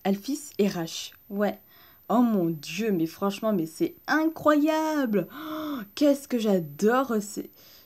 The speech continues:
Non mais c'est trop beau. Oh, j'aime trop les avoir, hein. Franchement, mais j'aime trop les avoir, hein, ce genre de comme ça, euh... Alors perso, moi, je prends Denny et Wendy.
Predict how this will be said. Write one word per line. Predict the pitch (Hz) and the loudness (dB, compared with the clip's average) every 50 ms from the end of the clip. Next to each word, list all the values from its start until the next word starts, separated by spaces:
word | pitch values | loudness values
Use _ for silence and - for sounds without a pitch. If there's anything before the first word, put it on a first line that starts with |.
| _ _ - | _ _ -4
Non | 180 180 185 | 0 0 2
mais | 170 165 | 2 2
c'est | 160 - 165 - | 0 -2 -8 -12
trop | - - - - 262 | -12 -8 -4 -2 -2
beau. | 226 214 277 302 294 262 - - - | 0 2 4 6 6 4 4 2 0
Oh, | 202 226 | 0 2
j'aime | 202 202 160 165 | 2 0 0 -2
trop | - - - - 294 | -4 -6 0 2 2
les | 277 269 254 269 | 4 4 4 4
avoir, | 240 220 190 180 180 160 165 160 170 | 2 2 2 0 0 0 0 -2 -2
hein. | 165 190 220 233 - _ _ _ _ _ _ _ _ - - - _ _ _ - | -4 -4 -4 -6 -10 _ _ _ _ _ _ _ _ -20 -20 -20 _ _ _ -8
Franchement, | - - 247 240 - 233 247 240 | -4 -4 -2 -2 0 0 2 2
mais | 226 202 | 2 2
j'aime | 170 160 156 160 | 2 0 -2 -2
trop | - - - 269 | -4 -2 2 2
les | 247 247 214 226 | 4 4 4 0
avoir, | 220 196 185 190 190 190 | 0 2 2 2 2 2
hein, | 202 | 0
ce | 202 - 190 | -2 -2 -4
genre | 170 180 196 185 | -2 -2 -2 -2
de | 160 160 | -2 -2
comme | - 180 175 170 | -6 -6 -8 -6
ça, | - - 220 214 175 | -6 -4 -4 -2 -2
euh... | 147 156 - - - - - - _ _ - - | -4 -6 -10 -14 -20 -20 -20 -20 _ _ -18 -12
Alors | - 147 147 160 160 | -8 -8 -8 -8 -6
perso, | - - 247 254 - - - - 214 214 233 269 294 - _ _ - | -4 -2 -2 -2 -2 -6 -6 -2 0 0 0 0 -4 -8 _ _ -8
moi, | 170 165 170 175 185 196 226 - - | -6 -4 -2 0 0 -2 -2 -4 -4
je | 180 175 | -4 -4
prends | 165 170 - - 196 202 202 - | -4 -4 -4 -6 -4 -4 -6 -8
Denny | - 170 165 165 160 160 165 185 - - _ _ _ - | -8 -2 -2 0 0 0 -2 -4 -6 -10 _ _ _ -2
et | - 202 | 0 2
Wendy. | 185 180 175 170 160 151 151 - | 2 4 2 0 -2 -4 -10 -12